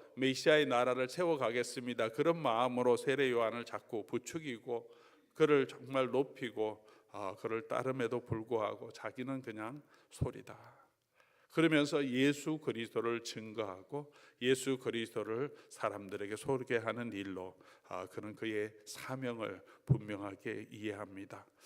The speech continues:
예수님께 가는 사람이 이제 점점 많아지고 자기의 사역은 점점 줄어들 때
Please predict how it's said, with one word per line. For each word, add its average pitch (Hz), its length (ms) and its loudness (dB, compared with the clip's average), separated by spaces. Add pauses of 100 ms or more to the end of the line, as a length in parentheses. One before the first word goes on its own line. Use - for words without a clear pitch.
(320)
예수님께 156 580 4
가는 139 280 4
사람이 131 340 2
이제 117 160 0
점점 123 480 2
많아지고 107 800 -6 (220)
자기의 135 400 4
사역은 123 420 2
점점 113 720 -2
줄어들 135 560 0
때 104 200 -10